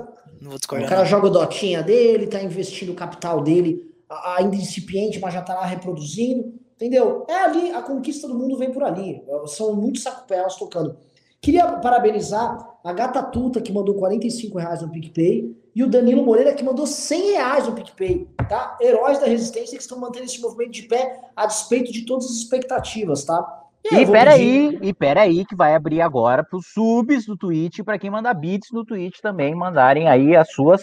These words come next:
Speaker 3: perguntas. Então mandem agora, já, imediatamente, senão vocês vão
Speaker 2: Ah,
Speaker 3: ser
Speaker 2: não.
Speaker 3: atropelados.
Speaker 2: Essas pessoas tão bancando um deputado aí. Eu só respondo aqui quem,
Speaker 3: Exatamente.
Speaker 2: quem banca o M B L,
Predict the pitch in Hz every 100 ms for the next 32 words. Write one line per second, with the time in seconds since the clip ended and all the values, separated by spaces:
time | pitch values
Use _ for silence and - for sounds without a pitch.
0 | - 196 208 160 180 208 214 190 165 202
1 | 214 208 233 254 254 170 160 208 220 143
2 | 110 123 190 226 208 226 320 208 202 180
3 | 143 151 165 - 190 156 165 180 185 151
4 | 160 494 494 427 339 359 370 208 - 220
5 | 165 156 160 117 95 _ _ - 233 311
6 | - 277 320 320 285 285 285 285 294 285
7 | - 220 226 254 196 175 220 190 - 185
8 | - 247 254 254 269 277 285 277 269 294
9 | 277 285 277 - 302 285 277 208 339 359